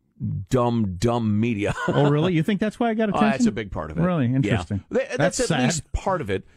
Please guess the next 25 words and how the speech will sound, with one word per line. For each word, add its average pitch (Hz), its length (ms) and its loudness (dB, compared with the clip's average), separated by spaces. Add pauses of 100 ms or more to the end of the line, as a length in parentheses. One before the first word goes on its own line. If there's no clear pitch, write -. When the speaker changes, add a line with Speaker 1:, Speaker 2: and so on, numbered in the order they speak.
(120)
Speaker 1:
It 202 120 0
also 262 300 -2
comes 180 280 -2
in 147 260 0
the 131 180 0
wake 123 300 0
of, 113 220 -2
uh, 98 400 0
Liz 123 380 0
Novak, 139 460 -2
who 104 100 0
we 110 100 2
talked 101 360 -2
to, 87 260 0
who 95 180 0
is 98 160 -2
a, 85 260 0
uh, 78 260 -2 (100)
a 80 160 -2
shop 92 400 -2
owner 95 340 0
in 90 200 -4
the 85 60 -2
same 131 280 -2
area, 98 280 0